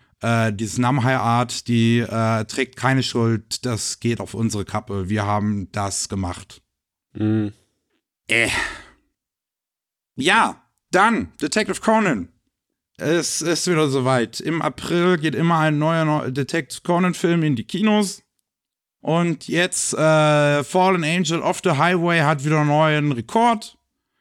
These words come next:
Speaker 1: in seinen ersten drei Tagen im japanischen Boxoffice. Und zwar dreieinhalb Milliarden Yen
Speaker 2: Ja.
Speaker 1: Umsatz von Freitag zu Sonntag.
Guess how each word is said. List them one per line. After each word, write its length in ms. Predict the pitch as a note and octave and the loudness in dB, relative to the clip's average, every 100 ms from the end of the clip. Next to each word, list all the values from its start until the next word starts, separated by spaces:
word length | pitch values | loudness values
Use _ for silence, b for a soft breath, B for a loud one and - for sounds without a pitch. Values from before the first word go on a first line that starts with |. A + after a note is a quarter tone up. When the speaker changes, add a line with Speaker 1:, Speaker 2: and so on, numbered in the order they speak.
| _ _ - | _ _ -2
Speaker 1:
in 200 | F3+ F3+ | 0 2
seinen 240 | E3+ E3 | 2 2
ersten 440 | D#3+ E3+ E3+ - D#3 | 2 0 0 -4 -4
drei 260 | D3+ E3 | 0 0
Tagen 600 | D#3+ E3 E3 E3+ E3+ E3 - _ _ _ _ - | 2 2 2 2 0 -2 -4 _ _ _ _ -6
im 320 | D3+ E3+ E3 | -2 0 2
japanischen 600 | D#3 D3+ D#3 D#3 C#3+ C#3+ | -2 -2 -2 -2 -6 -6
Boxoffice. 680 | D3+ D3+ - D3+ - C#3+ - | -4 -4 -4 -4 -4 -4 -4
Und 120 | C3 | -6
zwar 580 | - C#3+ D#3+ D#3+ E3 D#3 - | -4 0 4 4 4 0 -2
dreieinhalb 880 | C3+ E3+ F3 F#3 D3 D#3 D#3+ D#3+ D3+ - - _ _ _ - | -4 0 0 0 0 0 2 0 -4 -14 -20 _ _ _ -4
Milliarden 680 | C3+ A#2+ A#2+ B2 A2+ C3+ | 0 2 2 0 0 -2
Yen 380 | F#2+ G#2+ F#2 - _ _ _ _ _ | 0 0 -2 -6 _ _ _ _ _
Speaker 2:
Ja. 500 | - A#2 C#3 D3+ D3+ | -4 -2 0 0 2
Speaker 1:
Umsatz 600 | C3 A#2 G#2 F2+ - - | 2 2 -2 -4 -8 -10
von 280 | - C3+ C3+ | -8 -4 -4
Freitag 500 | - C3 C#3 C#3 B2 | -2 -2 0 0 -2
zu 120 | - | -6
Sonntag. 680 | A2+ D3+ C#3 D3+ D3 C3 | -4 -2 0 2 2 -2